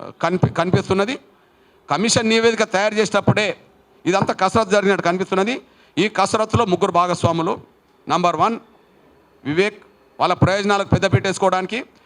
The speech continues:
మాదిగల ప్రయోజనాలను దెబ్బతీయడానికి, ఇతర కులాల ప్రయోజనాలు దెబ్బతీయడానికి, నేతకాని ప్రజల ప్రయోజనాలు దెబ్బతీయడానికి, అందరి ప్రయోజనాలు దెబ్బతీయడానికి ఒక కుట్ర.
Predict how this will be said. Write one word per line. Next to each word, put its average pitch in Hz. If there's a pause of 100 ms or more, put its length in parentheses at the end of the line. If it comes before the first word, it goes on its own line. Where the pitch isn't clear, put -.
(200)
మాదిగల 202
ప్రయోజనాలను 196
దెబ్బతీయడానికి, 160 (920)
ఇతర 220
కులాల 220
ప్రయోజనాలు 208
దెబ్బతీయడానికి, 180 (300)
నేతకాని 202
ప్రజల 220 (380)
ప్రయోజనాలు 196
దెబ్బతీయడానికి, 160 (360)
అందరి 220
ప్రయోజనాలు 220
దెబ్బతీయడానికి 202
ఒక 190
కుట్ర. 147